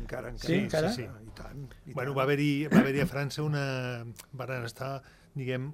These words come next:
Speaker 3: una miqueta malament per al tema del cost de l'energia, perquè, evidentment, els forns, eh,
Speaker 2: Sí.
Speaker 3: funcionen amb electricitat i van tenir un cost de producció que se'ls hi va, diguem, eh, pujar d'un, amb un cost desorbitat, no? Però el Duralex està
Speaker 2: De-
Speaker 3: encara vigent.
Speaker 1: I tant.
Speaker 2: Tenia, tenia tendència de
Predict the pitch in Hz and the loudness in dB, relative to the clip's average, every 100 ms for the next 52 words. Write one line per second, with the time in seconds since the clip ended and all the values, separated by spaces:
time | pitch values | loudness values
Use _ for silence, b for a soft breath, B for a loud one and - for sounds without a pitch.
0 | - 135 123 117 120 127 123 123 120 117 | -8 -6 -6 -6 -6 -4 -4 -4 -4 -4
1 | 127 131 127 117 110 123 120 117 123 117 | -4 -4 -2 -4 -4 -4 -4 -4 -4 -2
2 | 120 120 110 120 127 113 120 113 113 117 | -2 -2 -2 -2 -2 -4 -4 -2 -2 -4
3 | 117 117 101 - 120 123 139 - B B | -4 -6 -6 -4 -2 -2 -8 -10 B B
4 | - 120 117 151 123 120 120 120 117 95 | -6 -4 2 4 4 2 0 -2 -4 -4
5 | 120 117 120 117 117 117 117 123 113 107 | -4 -2 -2 -2 -2 -4 -2 -2 -2 -2
6 | 117 110 - 123 131 - b b - 107 | -4 -8 -2 0 0 -2 b b -6 -4
7 | 117 113 107 107 107 113 110 120 131 113 | -4 -6 -6 -4 -4 -4 -4 -4 -6 -6
8 | 104 104 101 b b - 123 117 117 123 | -8 -12 -14 b b -6 -4 -2 -2 -2
9 | 123 117 113 113 107 110 127 117 110 107 | -4 -4 -4 -4 -6 -4 -2 -2 -2 -4
10 | 95 92 104 123 110 101 107 95 87 95 | -8 -10 -10 -10 -10 -10 -10 -12 -12 -12
11 | 101 95 107 107 120 139 110 117 120 120 | -12 -12 -10 -8 -4 -4 -4 -8 -8 -8
12 | 104 110 113 110 101 123 143 156 151 131 | -8 -10 -10 -12 -6 2 4 6 6 4
13 | - 143 156 147 151 147 151 - 156 147 | 2 6 6 6 6 6 6 4 4 6
14 | 143 | 6